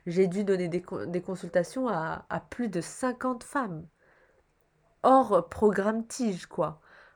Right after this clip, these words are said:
Donc, euh, en fait, la vie,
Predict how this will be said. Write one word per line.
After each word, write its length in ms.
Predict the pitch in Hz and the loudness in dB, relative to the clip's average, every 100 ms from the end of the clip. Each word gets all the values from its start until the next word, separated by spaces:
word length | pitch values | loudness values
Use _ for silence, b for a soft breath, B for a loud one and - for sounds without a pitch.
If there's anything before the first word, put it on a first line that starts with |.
| - | -12
Donc, 360 | 165 190 180 202 | -2 -2 0 2
euh, 600 | 175 175 170 165 160 170 B B B | 2 4 2 2 0 -4 B B B
en 100 | - | -4
fait, 360 | 185 285 285 - | 2 0 0 -10
la 260 | 175 180 170 | -2 0 2
vie, 380 | 160 180 233 | 0 -4 -6